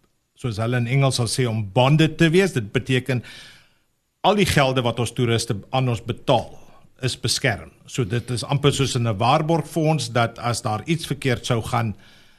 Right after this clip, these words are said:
dan word dit gedek en mense sal nooit hulle gelde kan verloor nie. Vir een of ander rede, die hotel of die toermaatskappy of 'n busmaatskappy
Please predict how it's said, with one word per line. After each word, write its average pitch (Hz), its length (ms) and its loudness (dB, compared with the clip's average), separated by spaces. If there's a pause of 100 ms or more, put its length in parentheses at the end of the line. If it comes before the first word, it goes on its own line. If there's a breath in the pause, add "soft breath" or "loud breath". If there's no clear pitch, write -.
(240 soft breath)
dan 123 400 0
word 110 340 -4
dit 117 240 -6
gedek 104 580 -6
en 110 240 -6
mense 113 360 -6
sal 113 220 -6
nooit 104 340 -6
hulle 104 200 -6
gelde 101 400 -6
kan 101 240 -8
verloor 104 460 -8
nie. 98 100 -8
Vir - 240 -10
een 170 160 4
of 147 120 2
ander 127 260 0
rede, 113 460 -2
die 95 120 -8
hotel 151 520 0
of 107 160 -8
die 95 180 -14 (260 soft breath)
toermaatskappy 139 880 2
of 107 160 -6
'n 104 120 -12
busmaatskappy 143 960 -2